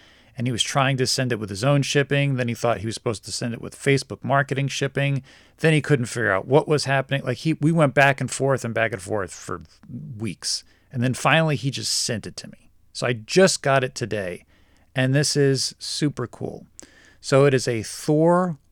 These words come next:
Model fifty thirty-seven electric drill. It's two hundred twenty volts, which means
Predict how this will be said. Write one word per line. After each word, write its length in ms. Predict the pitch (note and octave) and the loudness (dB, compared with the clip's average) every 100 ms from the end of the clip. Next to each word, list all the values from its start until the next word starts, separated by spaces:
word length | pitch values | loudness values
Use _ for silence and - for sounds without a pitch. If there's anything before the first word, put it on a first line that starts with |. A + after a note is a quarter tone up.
| - | -10
Model 760 | A#2+ B2 C3 D3 D3+ C#3+ C#3 - | -2 2 4 4 4 0 -4 -16
fifty 800 | - - - D3+ - F#3 F3 F3+ | -20 -10 2 4 4 -2 -2 -4
thirty-seven 960 | G#3+ - C#3+ D#3+ - C#3+ A2 G#2 G#2+ A2 _ _ _ - | -6 0 2 0 -2 0 -2 -4 -8 -10 _ _ _ -6
electric 560 | A#2 C3 C3+ - D3 | 4 4 4 0 -4
drill. 380 | A#2+ A2 G2+ A2 - | -2 -2 -2 -6 -12
It's 140 | - | -12
two 180 | - C#3+ | -2 2
hundred 240 | D3 D#3 - | 2 0 -4
twenty 260 | D3+ D3+ | -2 0
volts, 480 | C3+ B2+ A#2 A#2+ - | 2 2 2 0 -8
which 180 | A#2 - | -10 -6
means 260 | A2+ G#2 | -6 -8